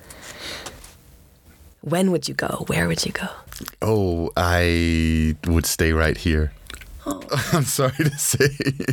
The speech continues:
Speaker 1: Right here in this booth with me, right now?
Speaker 2: Well, yes, because this is my present moment. So, it, and, and the reason I wouldn't go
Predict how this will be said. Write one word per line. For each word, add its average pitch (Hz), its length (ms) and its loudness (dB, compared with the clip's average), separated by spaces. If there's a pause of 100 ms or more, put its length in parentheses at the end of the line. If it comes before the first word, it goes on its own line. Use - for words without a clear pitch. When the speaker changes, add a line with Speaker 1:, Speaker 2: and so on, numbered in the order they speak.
(480)
Speaker 1:
Right 294 220 2
here 302 180 2
in 311 80 2
this 285 140 0
booth 285 260 0
with 269 120 -2
me, 269 340 2
right 240 180 2
now? 220 180 2
Speaker 2:
Well, 131 160 0
yes, 117 300 6
because 101 340 0
this - 200 2
is - 120 0
my 87 120 4
present 90 380 -2
moment. 82 400 2 (880)
So, 98 180 2 (140)
it, 110 320 2 (220)
and, 104 320 2 (140)
and 104 180 2
the 107 80 4
reason 120 440 2
I 92 120 2
wouldn't 98 300 2
go 95 180 2